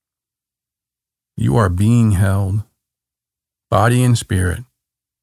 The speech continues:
by the eternal God who created and sustains everything in this entire universe forever.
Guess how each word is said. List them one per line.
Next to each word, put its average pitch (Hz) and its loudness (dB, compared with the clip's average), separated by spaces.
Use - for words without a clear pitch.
by 104 0
the 101 0
eternal 131 0
God 104 0
who 101 0
created 107 0
and 101 0
sustains 101 -2
everything 113 0
in 101 0
this 101 -2
entire 101 -2
universe 92 0
forever. 90 -6